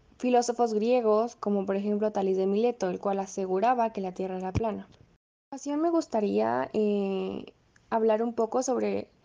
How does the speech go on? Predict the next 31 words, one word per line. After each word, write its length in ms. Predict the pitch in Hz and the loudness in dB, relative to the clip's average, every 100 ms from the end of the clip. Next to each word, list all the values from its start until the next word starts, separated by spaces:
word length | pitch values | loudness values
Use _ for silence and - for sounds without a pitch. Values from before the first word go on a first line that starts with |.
| _ _ _ | _ _ _
qué 140 | - 262 | -2 0
fomenta 680 | 262 247 233 233 233 233 240 | 2 0 0 0 0 0 -2
esta 280 | 220 208 | -4 -2
hipótesis 540 | 220 214 208 226 247 269 | -2 -2 -2 -2 -2 -2
acerca 320 | 247 220 220 | -4 -4 -2
de 60 | 208 | -2
la 120 | 196 | -2
Tierra 260 | 190 190 | -2 -2
plana. 400 | 185 233 226 190 - _ - - _ _ _ _ _ _ - | 0 0 0 -4 -10 _ -20 -20 _ _ _ _ _ _ 0
Por 140 | 247 | 0
ejemplo, 420 | 247 277 262 254 | 2 0 2 2
los 220 | 254 233 | 2 0
horizontes 420 | 226 220 247 247 262 | 0 0 0 -2 0
y 40 | |
la 100 | 233 | -2
curvatura. 580 | - 196 190 196 190 185 - - - - - | 0 -2 -2 -2 -4 -4 -14 -20 -20 -20 -10
No 240 | 240 262 302 | -2 2 4
hay 160 | 311 | 2
una 160 | 311 311 | 2 0
curvatura 480 | 302 233 208 226 240 | 0 0 0 2 0
visible 500 | 214 - 247 247 233 | -2 -4 -4 0 0
en 120 | 214 | 0
el 100 | 190 | 0
horizonte 800 | 180 175 - 220 220 214 202 - | -2 -4 -2 0 0 0 -2 0
y 80 | 202 | 0
no 140 | 214 | 0
se 100 | 208 | 0
expresa 400 | 226 - 208 208 | -6 -4 -2 0
desde 220 | 208 196 | 0 0
las 180 | 185 180 | -2 -4
alturas. 520 | 180 180 208 202 - | -6 0 0 0 -6